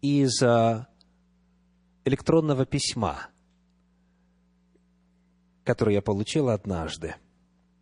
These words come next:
где описывается один человек. Цитата. «Раньше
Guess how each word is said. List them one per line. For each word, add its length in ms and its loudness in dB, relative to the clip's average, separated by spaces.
где 200 2
описывается 500 -4
один 200 -6
человек. 760 -6
Цитата. 600 -4
«Раньше 880 2